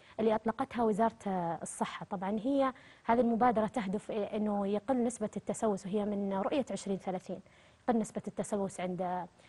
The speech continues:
الأطفال والسكان. فهي وقفت المبادرة لما جينا على جائحة كورونا، فصار عندنا أيضًا تحدي ثاني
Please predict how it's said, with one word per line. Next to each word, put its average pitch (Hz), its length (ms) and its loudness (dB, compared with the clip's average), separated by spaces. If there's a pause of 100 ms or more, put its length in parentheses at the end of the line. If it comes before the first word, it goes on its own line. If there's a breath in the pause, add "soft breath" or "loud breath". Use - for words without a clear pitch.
(300 loud breath)
الأطفال 190 540 2
والسكان. 185 580 -6 (380 loud breath)
فهي 226 500 6
وقفت 277 440 4
المبادرة 226 440 6
لما 196 600 2
جينا 226 300 2
على 175 200 0
جائحة 208 340 0 (120)
كورونا، 208 420 2
فصار 254 380 2
عندنا 247 320 2
أيضًا 240 360 -2
تحدي 214 400 -2
ثاني 220 400 0